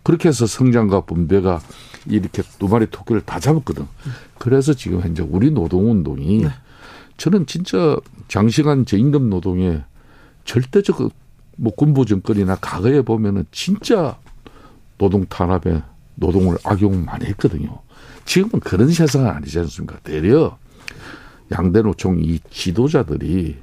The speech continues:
Speaker 1: 지금 우리나라 같은 경우 금융 경제 위기, 뭐, 특히 이 양극화 너무 심해요. 아직도 대기업 정규직 중심의 이런 임금 복지 체계보다는 열악한 이런 중소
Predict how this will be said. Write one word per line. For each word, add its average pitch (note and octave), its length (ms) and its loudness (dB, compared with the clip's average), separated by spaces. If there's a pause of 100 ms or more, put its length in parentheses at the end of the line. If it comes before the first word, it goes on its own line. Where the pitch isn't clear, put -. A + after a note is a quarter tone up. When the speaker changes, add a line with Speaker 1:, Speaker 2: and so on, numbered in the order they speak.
(200)
Speaker 1:
지금 A2+ 360 0
우리나라 G#2 540 2
같은 E2+ 240 -8
경우 F2 220 -2
금융 F#2 400 0
경제 D#2+ 280 -2
위기, G2 380 -2 (600)
뭐, G#2 160 2
특히 A#2+ 460 -2
이 G2 240 0
양극화 G#2+ 460 0
너무 G#2+ 260 2
심해요. D3+ 560 0 (640)
아직도 - 560 -2
대기업 B2 340 2
정규직 B2+ 420 2
중심의 A2 540 0 (400)
이런 B2+ 360 4
임금 B2 340 4
복지 A#2 300 -2
체계보다는 G#2 760 -2 (540)
열악한 B2+ 500 4 (120)
이런 A2+ 300 0
중소 G2+ 540 0